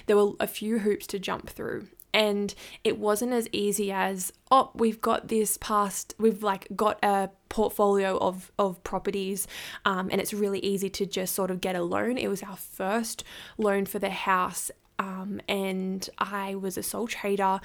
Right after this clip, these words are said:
So there was just, like, so many hoops to jump through. And while we were doing all of that, I mentioned it to Tom that I wanted to lease the warehouse because we were living in the tiniest unit you have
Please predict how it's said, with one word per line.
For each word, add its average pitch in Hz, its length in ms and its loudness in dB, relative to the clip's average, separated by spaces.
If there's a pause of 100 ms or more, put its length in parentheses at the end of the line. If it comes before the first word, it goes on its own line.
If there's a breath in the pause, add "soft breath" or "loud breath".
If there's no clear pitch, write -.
(340 loud breath)
So 220 160 8
there 208 100 4
was 196 160 4
just, 220 240 0
like, 214 160 -4
so 202 300 -2
many 247 220 0
hoops 220 300 -2
to 220 140 -2
jump 185 260 -6
through. 202 480 -2
And 208 280 0
while 208 200 2
we 254 120 2
were 247 100 0
doing 202 340 0
all 196 160 0
of 185 180 -4
that, 170 280 0 (600 loud breath)
I 214 100 4
mentioned 220 440 2
it - 200 -2
to 220 120 -2
Tom 196 380 -4
that 220 180 0
I 190 80 -2
wanted 190 260 -2
to 196 480 2
lease 190 300 -2
the 196 140 -2
warehouse 185 560 -2
because 214 400 -2
we 208 100 4
were 202 120 2
living 202 480 -2
in 196 500 -4 (280 loud breath)
the 202 140 -2
tiniest 220 1040 -4
unit 190 680 -2
you 202 140 0
have 196 200 -4